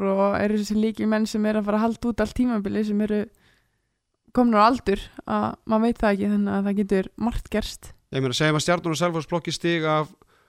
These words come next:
Speaker 2: H K og K A Þór í annarri umferðinni, þá getur staðan orðið þannig bara að Haukar, I B F, Fram og Valur verður bara örugg í úrslitakeppnina þegar við erum svona fimm umferðir eftir.
Speaker 1: Mhm.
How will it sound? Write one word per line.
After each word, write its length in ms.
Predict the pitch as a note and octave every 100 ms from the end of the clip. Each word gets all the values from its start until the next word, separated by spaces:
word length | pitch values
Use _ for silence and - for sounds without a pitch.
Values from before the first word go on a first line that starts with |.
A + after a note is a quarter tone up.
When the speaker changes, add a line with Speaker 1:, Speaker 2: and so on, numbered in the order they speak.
| _ -
Speaker 2:
H 80 | D3+
K 160 | - D3+
og 80 | -
K 140 | D3+
A 60 | C#3+
Þór 220 | D3 C3+ C#3+
í 20 |
annarri 240 | C#3+ B2
umferðinni, 360 | A#2 A2+ A2+ C3+ - _ _ _ _ _ _ _ _ -
þá 40 | B2+
getur 240 | D3 C#3
staðan 320 | - D#3 D3
orðið 220 | C#3+ C#3+
þannig 180 | D3 C#3
bara 220 | C3+ C3
að 80 | C3+
Haukar, 240 | D3 C#3+ C#3
I 60 |
B 160 | C#3 C#3
F, 80 | C3
Fram 180 | C#3+ C#3
og 80 |
Valur 380 | C3+ C#3 C3+ C3
verður 260 | C3+ C3 B2+
bara 160 | B2+ - _ - D3
örugg 240 | C#3+ C3
í 80 | C3+
úrslitakeppnina 720 | C3 D3 B2 B2+ A#2+ A#2+ A#2+ - _ _ _ _ -
þegar 160 | B2+
við 80 | A#2+
erum 140 | A#2+
svona 160 | A#2+ A#2+
fimm 180 | C3 B2 A#2+
umferðir 300 | A2+ A2 A2
eftir. 180 | _ -
Speaker 1:
Mhm. 280 | G#3+ G3